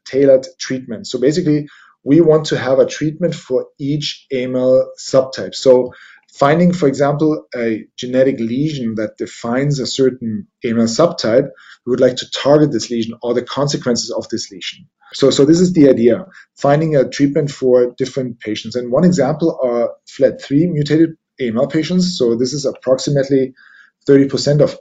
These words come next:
all A M L patients. So there's a drug, for example, that has been approved. It's called midostaurin. It's a flat three inhibitor.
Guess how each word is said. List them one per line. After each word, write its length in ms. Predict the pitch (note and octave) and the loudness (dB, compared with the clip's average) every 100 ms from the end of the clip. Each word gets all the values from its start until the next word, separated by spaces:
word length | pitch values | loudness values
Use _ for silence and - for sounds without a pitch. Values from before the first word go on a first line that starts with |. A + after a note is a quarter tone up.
| - | -6
all 460 | G#2+ C3 D3+ - _ | 0 2 2 -4 _
A 60 | C3+ | -6
M 100 | C3 | -4
L 140 | C3+ | -4
patients. 580 | C#3+ D3 D3+ E3 E3 - - - - - | -6 -6 -6 -6 -8 -10 -18 -20 -20 -12
So 280 | - B2 B2+ | 0 2 4
there's 180 | B2+ | 4
a 60 | A#2+ | 4
drug, 280 | A2 C3 C#3+ | 2 2 2
for 100 | C#3+ | -2
example, 300 | A#2+ C3+ C#3 | 0 -4 -4
that 120 | A#2 | -4
has 160 | B2 B2+ | -4 -4
been 140 | B2+ | -4
approved. 440 | A2 - C#3 D3+ | -6 -4 -2 -2
It's 120 | C#3 - | -2 -6
called 260 | A#2+ A2+ | -6 -6
midostaurin. 800 | A2+ B2 A#2+ A2+ G#2+ D#3 F#3 F#3 _ _ - _ - | -6 -6 -8 -6 -2 0 0 -4 _ _ -20 _ -20
It's 220 | - - | -16 -6
a 100 | B2+ | -4
flat 300 | B2+ B2+ A2 | -4 -4 -6
three 260 | - C#3 C3+ | -2 0 0
inhibitor. 520 | G#2 A#2 D3 E3+ F3+ | 0 2 6 6 4